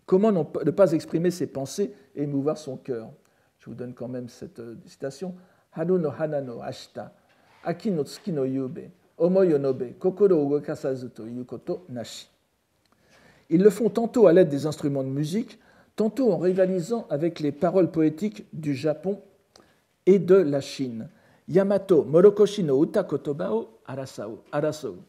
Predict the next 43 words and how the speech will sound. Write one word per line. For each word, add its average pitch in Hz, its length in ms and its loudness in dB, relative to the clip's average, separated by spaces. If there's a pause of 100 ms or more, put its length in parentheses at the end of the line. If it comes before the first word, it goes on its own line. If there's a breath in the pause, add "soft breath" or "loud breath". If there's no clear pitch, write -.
(760 soft breath)
Yamato 160 560 0
Morokoshi 160 480 -6
no 123 180 -10
uta 165 180 -6
kotoba 156 440 -8
o 135 140 -8
arasau. 120 480 -14 (1040 soft breath)
Pour 160 100 -2
la 156 100 -2
première 240 360 -4
fois 214 160 -2
dans 151 100 -4
les 139 100 -4
trois 190 200 -4
préfaces 180 480 -6
que 147 80 -8
nous 131 180 -10
avons 139 200 -8
vues 139 140 -4
jusqu'à 127 300 -12
présent, 156 400 -10 (680 soft breath)
allusion 208 480 -2
est 190 60 0
faite 202 280 -6
à 156 60 -2
la 143 80 0
relation 185 500 0
entre 151 180 -6
les 139 120 -2
deux 156 160 4
langues 131 340 -4 (260 loud breath)
qui - 100 -20
se 165 100 -4
partagent 175 480 -6
l'expression 156 500 -4
poétique 160 540 -2
du 135 100 -10
Japon. - 340 -12 (1000 soft breath)
La 139 80 -6
rivalité 214 520 0
dont 156 140 0
parle 139 280 -2
Shunzei 175 560 -2